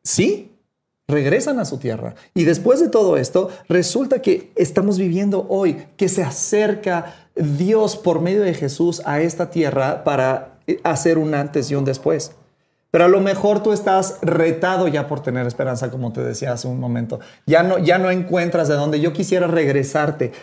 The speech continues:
a lo que ellos escucharon, eh, por medio de Isaías. ¿Qué fue lo que Dios les habló? Que yo creo que va a hacer un abrazo a tu corazón porque lo ha sido al mío. Isaías, Isaías cuarenta,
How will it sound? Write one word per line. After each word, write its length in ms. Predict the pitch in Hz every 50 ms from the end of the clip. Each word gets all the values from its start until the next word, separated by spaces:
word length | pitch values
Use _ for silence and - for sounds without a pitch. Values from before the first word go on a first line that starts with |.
| - - -
a 300 | 135 131 120 127 - - -
lo 260 | 143 139 147 139 139
que 160 | 143 156 147 151
ellos 240 | 151 165 175 165
escucharon, 640 | 165 135 - - 135 - - 135 139 147 147 139 131 - - - _ _ _ -
eh, 120 | - 277 143
por 160 | - 139 131
medio 280 | 139 143 143 147 147 143
de 100 | 139 127
Isaías. 640 | 113 - 123 117 120 131 131 113 95 - - - - _ _ _ _ _ _ _ _
¿Qué 120 | - - 180
fue 120 | 185 196
lo 100 | 202 208
que 120 | 202 202 180
Dios 300 | 156 175 180 170 165 147
les 220 | 165 160 - -
habló? 480 | 143 127 127 135 135 131 120 - - - - - _ _ _ _ _ _
Que 140 | - 156 143
yo 160 | 151 156 143
creo 340 | - 160 170 175 156 139 139
que 140 | - 156 139
va 340 | 120 135 135 139 143 147 -
a 380 | - - - 147 143 143 139 - - 127
hacer 260 | 127 123 - 151 151
un 140 | 151 160 156
abrazo 420 | 143 127 135 135 131 131 - 147
a 40 | 127
tu 100 | 139 131
corazón 400 | 131 135 123 117 117 139 139 -
porque 280 | 143 139 143 - 131
lo 160 | 123 123 123 123
ha 60 | 127
sido 260 | - - 147 127 127
al 120 | 123 120 117
mío. 260 | 131 131 120 110 101 - - _ _ _ _ _ _ _ _ _ _ _ _ _ _ _ _ _ _ _ -
Isaías, 520 | 156 139 147 151 147 160 165 165 160 - -
Isaías 460 | 185 170 139 175 165 170 180 185 180
cuarenta, 720 | - 180 156 143 143 135 - 110 98 90 - - - _